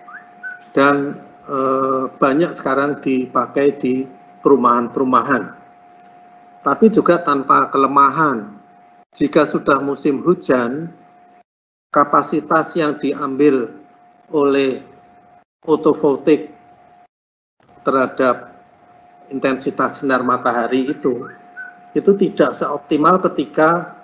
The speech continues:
musim kemarau. Jadi otomatis kalau itu dipaksakan untuk menggantikan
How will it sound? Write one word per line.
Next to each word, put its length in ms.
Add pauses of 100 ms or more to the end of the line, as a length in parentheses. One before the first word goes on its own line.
(140)
musim 400
kemarau. 720 (1200)
Jadi 320
otomatis 480
kalau 360
itu 200
dipaksakan 800
untuk 320
menggantikan 960